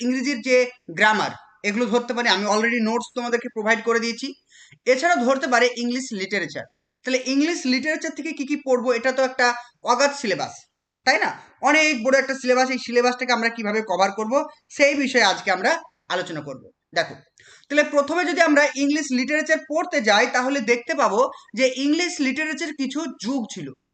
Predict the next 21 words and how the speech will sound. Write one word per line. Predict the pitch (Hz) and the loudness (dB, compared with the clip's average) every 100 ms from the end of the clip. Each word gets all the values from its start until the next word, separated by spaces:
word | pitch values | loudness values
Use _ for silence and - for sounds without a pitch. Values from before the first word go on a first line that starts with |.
| - | -12
কিছু | 247 294 | -8 -8
পিরিয়ড | - 262 320 240 - | -4 -2 0 -2 -6
ছিল। | 165 127 _ _ | -10 -10 _ _
সেই | - 330 320 | -6 -6 -4
পিরিয়ডগুলোর | 262 262 226 214 | -4 -2 -2 0
নাম | 170 - | 0 -2
কি? | - - _ _ - | -8 -20 _ _ 0
প্রথম | 285 285 359 339 | 2 2 0 0
যে | 349 | -4
পিরিয়ডটা | 269 277 254 254 | 0 0 2 0
ছিল | 247 247 262 | 2 2 2
সেটাকে | 254 214 214 | 0 -4 -4
বলছে | 196 196 277 320 311 _ | -4 -2 -2 -2 -6 _
রেনেসাঁস | 180 202 262 302 294 285 277 - - | -2 2 4 2 2 0 0 -6 -10
পিরিয়ড, | 147 113 - _ - | -10 -10 -16 _ -10
যেটা | 180 202 | -4 -4
সাল | 208 202 208 | -2 0 0
ছিল | 202 254 269 | 0 -4 -4
পনেরোশো | 196 196 202 | -6 -6 -8
থেকে | 208 220 311 381 - _ | -10 -4 -2 -4 -12 _
ষোলোশো। | - 180 139 - | -8 -6 -6 -12